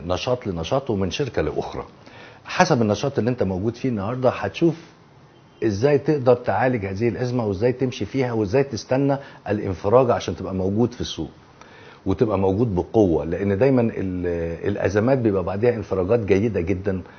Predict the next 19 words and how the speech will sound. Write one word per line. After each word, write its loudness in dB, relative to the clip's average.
آه، 0
في -6
المجال 4
اللي 0
أنت -4
شغال -2
فيه -6
الحقيقة. -8
لكن 2
كل 6
نشاط 2
هيبقى -4
ليه 4
المعالجة 2
بتاعته. -8
إن 2
وح-، 0
وكل 8
شركة 4